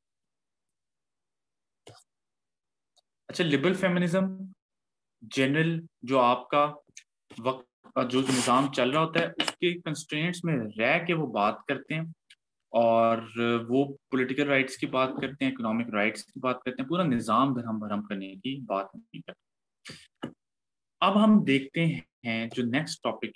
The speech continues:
है वो भी बड़ा important है, which is feminism in Pakistan, कि Pakistan के अंदर women rights या इसकी development, इसकी demand, इस पे काम, ये किस तरह से इसका जो है evolution हुआ है,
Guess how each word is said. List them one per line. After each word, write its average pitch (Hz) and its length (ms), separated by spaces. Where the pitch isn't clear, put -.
है 98 140
वो 120 160
भी 151 60
बड़ा 160 160
important 131 460
है, 131 180
which 127 260
is 139 140
feminism 156 560
in 123 180
Pakistan, 98 920
कि 135 60
Pakistan 196 600
के 180 80
अंदर 147 300
women 127 340
rights 120 460
या 117 420
इसकी 123 220
development, 113 600
इसकी - 320
demand, 117 640
इस 120 120
पे 123 180
काम, 120 680
ये 127 200
किस 165 220
तरह 170 100
से 165 240
इसका 120 360
जो 120 80
है 107 100
evolution 113 540
हुआ 151 160
है, 160 60